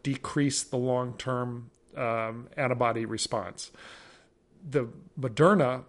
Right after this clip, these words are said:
has been saying all along, up until it seems like they got their arm twisted a couple of weeks ago,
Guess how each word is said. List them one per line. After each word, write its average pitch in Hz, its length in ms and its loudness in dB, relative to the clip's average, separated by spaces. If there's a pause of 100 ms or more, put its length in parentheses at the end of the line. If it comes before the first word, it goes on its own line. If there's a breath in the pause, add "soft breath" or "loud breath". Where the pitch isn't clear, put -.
(200)
has 139 280 2
been 131 200 0
saying 131 480 2
all 139 260 6
along, 127 500 0
up 143 160 0
until 135 460 0
it 113 80 -10
seems 139 260 0
like 139 140 0
they 139 80 0
got 127 180 2
their 120 120 -4
arm 139 220 0
twisted 127 440 -2
a 120 60 -2
couple 120 320 -2
of 110 40 -2
weeks 147 260 -6
ago, 104 340 -4